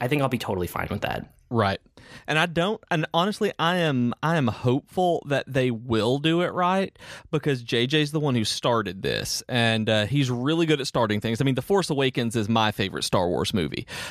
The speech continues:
Speaker 2: Um, so I love that movie and the things that he did. And so coming back onto this particular project, I think that he will do a lot of that stuff that you were saying, because, like, like, not for, not,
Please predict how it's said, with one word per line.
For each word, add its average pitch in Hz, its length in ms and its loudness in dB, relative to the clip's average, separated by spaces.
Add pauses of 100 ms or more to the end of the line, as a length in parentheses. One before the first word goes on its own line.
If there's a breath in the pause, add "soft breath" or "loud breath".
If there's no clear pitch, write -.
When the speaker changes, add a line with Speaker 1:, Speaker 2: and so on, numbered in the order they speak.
Speaker 2:
Um, 117 460 0
so 123 600 -2
I 151 180 2
love 123 600 0
that 113 180 0
movie 104 260 2
and 101 80 2
the 101 60 -4
things 107 240 0
that 95 120 0
he 202 140 2
did. 92 360 -2 (340 loud breath)
And 147 240 0
so 123 280 0
coming 165 520 0
back 120 500 0 (120)
onto 131 480 2
this 113 400 0
particular 110 540 0
project, 107 600 0
I 110 80 0
think 127 320 -2
that 117 120 0
he 120 180 2
will 107 760 0 (200 soft breath)
do 202 200 2
a - 20 4
lot 180 220 0
of 185 80 -2
that 190 140 -2
stuff 190 300 -2
that 196 120 0
you 190 120 -2
were 185 80 2
saying, 202 480 0 (300 loud breath)
because, 147 360 -2
like, 139 200 4
like, 131 200 2
not 131 600 2
for, - 260 -2
not, 143 220 2